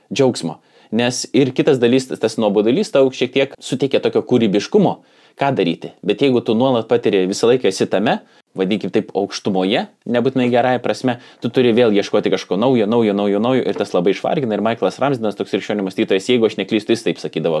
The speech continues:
kad iš tikrųjų išsekimas ar didysis nuovargis ateina ne iš skausmo potyrio, bet iš malonumo. O dažnai krikščionys yra kaltinami tuo, sakydami, pavyzdžiui, kad jeigu Dievas yra geras, kodėl yra tiek skausmo pasaulyje, iš tikrųjų, tai Dievas turėtų suteikti labai daug malonumo visiems.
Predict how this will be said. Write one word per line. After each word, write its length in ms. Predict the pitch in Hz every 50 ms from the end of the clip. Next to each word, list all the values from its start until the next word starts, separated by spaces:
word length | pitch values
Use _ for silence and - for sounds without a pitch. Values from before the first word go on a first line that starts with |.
| - -
kad 160 | 90 87 - - - - - - - - - - - 113
iš 80 | 117 - -
tikrųjų 400 | - - 131 127 120 113 107 - - - _ _ _ _ _ _ _ _ -
išsekimas 720 | 135 127 - - 127 110 - - 175 170 143 113 - - 110 95
ar 120 | 98 92
didysis 480 | 90 107 98 123 127 - 101 95 - 117
nuovargis 400 | 120 127 127 110 101 98 - 101
ateina 320 | 87 - 117 113 107 98
ne 160 | 104 120 135
iš 240 | - 123 120 - -
skausmo 400 | - 107 107 107 - 98 87 82
potyrio, 400 | - 87 80 - 82 71 90 - - _ _ _ _ _ _ _
bet 280 | 101 98 117 117 - 104
iš 180 | 101 - - - - 95
malonumo. 520 | 98 98 101 104 110 107 95 76 69 - - _ _ _ _ _ _ _ - -
O 480 | - 101 101 101 101 101 98 90 - - -
dažnai 300 | 92 98 92 110 110 95
krikščionys 460 | - 95 87 - 156 165 160 135 - -
yra 140 | 98 98 -
kaltinami 380 | 98 92 87 - 87 87 85 82
tuo, 220 | - 101 92 92 90 - - - 90 -
sakydami, 460 | - 87 - - 82 85 85 78 -
pavyzdžiui, 220 | 71 71 - - -
kad 140 | - - - - - -
jeigu 300 | - 117 104 101 98 87 - - - -
Dievas 300 | 92 107 110 95 92 -
yra 140 | 90 80 82 85
geras, 240 | 120 120 117 -
kodėl 240 | - 98 92 98 98
yra 140 | 92 90 82
tiek 140 | - 87 - -
skausmo 320 | - 120 131 - 107 92
pasaulyje, 480 | - 98 - - 104 104 95 95 87 -
iš 60 | -
tikrųjų, 300 | - - 104 104 98 -
tai 60 | 90 85
Dievas 180 | 98 92 87 -
turėtų 240 | 95 92 87 - -
suteikti 260 | - 101 92 - 95
labai 160 | 85 92 92 87
daug 160 | 92 87 -
malonumo 400 | 85 82 87 92 107 107 98 80
visiems. 380 | 80 - - 104 104 120 -